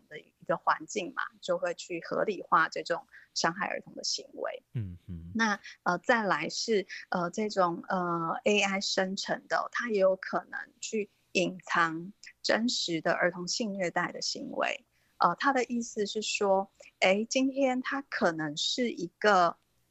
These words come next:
Speaker 1: 呃，真实的一个小孩受害的一个内容，但是他透过这种电脑技术，透过A I技术，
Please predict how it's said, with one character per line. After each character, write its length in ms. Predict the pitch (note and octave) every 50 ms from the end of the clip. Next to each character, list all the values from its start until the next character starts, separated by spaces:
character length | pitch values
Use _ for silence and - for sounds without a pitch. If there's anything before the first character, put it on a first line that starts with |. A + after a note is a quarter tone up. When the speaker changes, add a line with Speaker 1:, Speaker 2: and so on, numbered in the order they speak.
| -
Speaker 1:
呃， 120 | - F3+ F3
真 200 | - - A#3 A#3+ C#4
实 200 | C4+ - - F3
的 140 | F3+ E3 E3
一 40 | E3+
个 80 | E3+ E3
小 120 | - D#3+
孩 160 | - - E3
受 200 | - - - F3+
害 180 | E3+ - F3 D#3+
的 100 | - D#3
一 80 | E3+ E3
个 120 | E3+ E3
内 240 | F3 F#3+ F#3+ E3 E3 -
容， 220 | - - - - _ _ _ _ - - - - - _
但 180 | - B3 C4 C4
是 180 | - - C4 A#3+
他 260 | - - B3 B3 B3
透 360 | - _ - - D4 A#3+ G#3 F#3 - _ _
过 300 | - A3+ G3+ F#3 - -
这 140 | - G3 F#3+
种 160 | - D#4 -
电 160 | - A3 G#3 F#3
脑 140 | E3+ - -
技 180 | - - G3 F#3
术， 300 | - - G3+ F#3 - - -
透 160 | - B3+ A#3
过 180 | G#3+ - G3+ -
A 60 | - F#3+
I 160 | F#3 F3+ F3+
技 240 | - - - F#3+ F3
术， 340 | - - - - F#3 - -